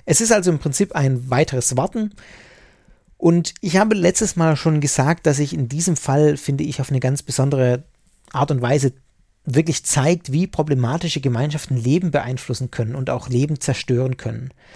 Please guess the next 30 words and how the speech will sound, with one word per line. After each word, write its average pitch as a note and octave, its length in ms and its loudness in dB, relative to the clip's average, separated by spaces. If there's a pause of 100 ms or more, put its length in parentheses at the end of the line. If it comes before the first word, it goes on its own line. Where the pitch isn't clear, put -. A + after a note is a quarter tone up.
(460)
Natürlich D#3+ 400 2
wünscht G3+ 220 2
man E3+ 120 4
es - 160 -2
jedem F3+ 260 2
Kind, - 460 0
bei C3 120 2
seinen B2+ 260 0
leiblichen C3+ 400 -2
Eltern D#3+ 260 -2
aufwachsen B2 540 -4
zu - 140 -10
können. A#2+ 280 -4
Also, B2+ 180 -4 (480)
ja, C#3 240 4 (420)
das - 340 0
<laughs> - 80 -14
kann D3+ 180 2
ich, - 160 -2
äh, E3+ 140 -2
s-, D3+ 220 -4
s-, F3 280 -16 (500)
nur C#3+ 200 0
so C#3+ 340 0
bestätigen. C#3+ 560 0
Das C3+ 140 -4
ist C#3 100 -2
ja D#3+ 100 2
auch, D3 140 -2
also, C#3 240 -2